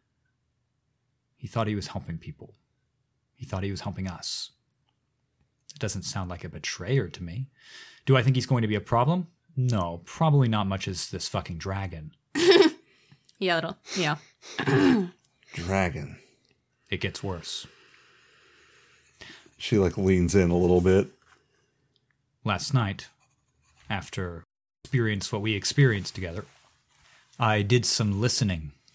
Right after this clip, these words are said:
Speaker 1: to the night, as I often do. And I heard some tales on the wind. I don't know about the dragon.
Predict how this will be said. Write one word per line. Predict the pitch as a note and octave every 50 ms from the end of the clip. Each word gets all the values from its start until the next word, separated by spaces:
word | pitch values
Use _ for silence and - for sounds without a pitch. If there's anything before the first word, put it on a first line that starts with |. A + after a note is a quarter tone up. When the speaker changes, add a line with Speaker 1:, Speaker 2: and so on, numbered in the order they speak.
| _ _ _ -
Speaker 1:
to | - - G#2
the | F2+ E2+
night, | F2+ F#2+ G2 G2 F2 - - - - - -
as | F#2+ F2 - G2
I | F2+ F2+ F2
often | F2 - - - - E2+ D#2+
do. | D#2 F2+ E2 D#2 D2 - _ _ _ _ _ _ _ _ _ _ _ _ _ _ _ _ _ _ _ _ _ _ _ _ _ - - - - -
And | - F2
I | F2+ E2+
heard | D2+ G2+ G2 F#2 F2 D#2
some | - - - F2 D#2+ D#2+
tales | - - G#2 G2+ G2 F#2 E2 -
on | F#2+ F2+
the | F2 E2+
wind. | E2+ G#2 A2+ G2+ D#2 C#2+ - _ _ _ _ _ _ _ _ _ _ _ _ _ _ _ _ _ _ _ _ _ _ _ _ _ _ _ _ _ _ _ _ _ _ _ _ _ _ _ _ _ _ _ - - - - - _ _ -
I | D3
don't | D#3 E3 D3
know | C#3 B2+
about | G#2+ A2+ G#2+ G#2 - - _ _ _ -
the | - A2
dragon. | - - A2 G2+ F#2+ E2+ D#2+ D#2 D#2 F2+ -